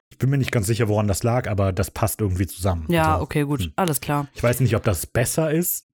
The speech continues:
Speaker 1: donnerstags, oder was auch immer, ob der neue Platz ein besserer oder ein schlechterer Platz ist, aber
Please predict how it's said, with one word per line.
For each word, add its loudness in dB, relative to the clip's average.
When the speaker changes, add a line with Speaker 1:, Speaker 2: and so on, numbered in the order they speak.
Speaker 1:
donnerstags, -2
oder 0
was 0
auch -2
immer, -2
ob -6
der 2
neue 2
Platz -2
ein -2
besserer 0
oder 0
ein -4
schlechterer -2
Platz -2
ist, -6
aber 0